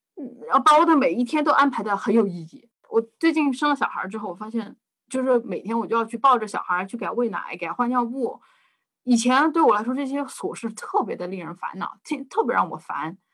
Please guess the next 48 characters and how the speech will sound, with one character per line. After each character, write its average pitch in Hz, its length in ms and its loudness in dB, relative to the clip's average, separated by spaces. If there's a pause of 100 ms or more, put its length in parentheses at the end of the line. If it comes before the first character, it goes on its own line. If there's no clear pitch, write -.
(300)
但 320 140 6
我 285 40 4
在 294 120 0
这 285 100 -4
个 247 300 4 (760)
帮 269 160 6
他 285 160 4
就 254 160 2
是 233 120 8
换 247 200 4
尿 254 140 4
布 277 140 0
的 220 100 6
这 196 160 -2
些 190 300 -2 (440)
过 269 180 4
程 185 180 -8
中， 170 260 -8 (300)
我 - 60 -12
突 320 80 0
然 427 120 6
发 427 120 4
现 294 240 0 (320)
这 330 100 2
些， 359 100 4
虽 349 160 0
然 320 120 4
这 311 100 0
些 311 80 2
事 320 200 -2
情 226 120 -2
都 220 80 -2
是 220 80 -6
没 202 120 -2
有 196 120 -6
意 190 200 -10
义， 165 80 -6
但 233 140 -6
是 254 60 -4
我 190 200 -4
享 - 280 -10
受 226 120 -4
了 196 80 -4
当 214 220 0
下， 226 300 4
我 220 120 -6
觉 180 120 -12
得 180 280 -6